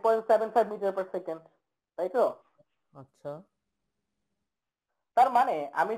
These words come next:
Speaker 1: যদি এই পুরো এক সেকেন্ড যাত্রাকালটাকে টাইনি কিছু সেগমেন্টে ভাগ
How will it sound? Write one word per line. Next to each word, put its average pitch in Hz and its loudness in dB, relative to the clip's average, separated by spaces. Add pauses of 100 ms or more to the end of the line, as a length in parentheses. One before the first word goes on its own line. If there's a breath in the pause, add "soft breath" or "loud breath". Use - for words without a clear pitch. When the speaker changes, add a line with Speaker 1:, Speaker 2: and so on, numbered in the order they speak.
Speaker 1:
যদি 190 -8
এই 190 -10 (100)
পুরো 208 -2
এক 180 2
সেকেন্ড 214 -10 (100)
যাত্রাকালটাকে 175 0 (460)
টাইনি 208 4
কিছু 254 -10
সেগমেন্টে 202 -4
ভাগ 165 0